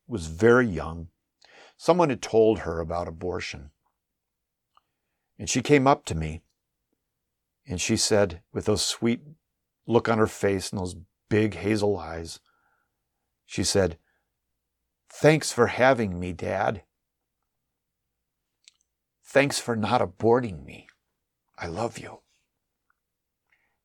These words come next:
And I remember looking at her thinking, "Where did that come from?"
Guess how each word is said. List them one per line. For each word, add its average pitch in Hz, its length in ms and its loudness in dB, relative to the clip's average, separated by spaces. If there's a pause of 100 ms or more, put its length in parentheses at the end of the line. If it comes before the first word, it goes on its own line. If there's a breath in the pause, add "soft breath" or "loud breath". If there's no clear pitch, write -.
(240)
And - 100 -12
I - 20 -2
remember 143 280 6
looking 135 280 2
at 110 100 2
her 107 60 2
thinking, - 540 -6 (360 loud breath)
"Where - 360 0
did - 260 -6 (140)
that - 280 -4
come 107 300 -6
from?" 92 500 -10